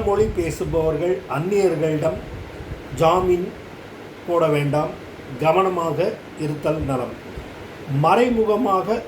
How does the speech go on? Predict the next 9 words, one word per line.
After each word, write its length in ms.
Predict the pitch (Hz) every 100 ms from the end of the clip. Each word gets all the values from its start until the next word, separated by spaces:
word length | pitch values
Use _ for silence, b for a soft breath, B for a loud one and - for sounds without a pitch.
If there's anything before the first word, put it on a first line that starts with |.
| -
சிலர் 300 | 190 180 180 - 160
உங்களுக்கு 400 | 180 175 147 247 - 156
உபத்திரவம் 580 | 190 196 180 165 160 156
செய்யக்கூடும், 580 | 160 151 151 - 143 - - -
அதனால் 340 | 143 147 147 147 147
எச்சரிக்கை 440 | 147 160 139 135 135 123
அவசியம். 420 | 123 - - - - - - - - - -
வீடு, 260 | 165 160 165 190 -
பரம்பரை 460 | 151 156 160 165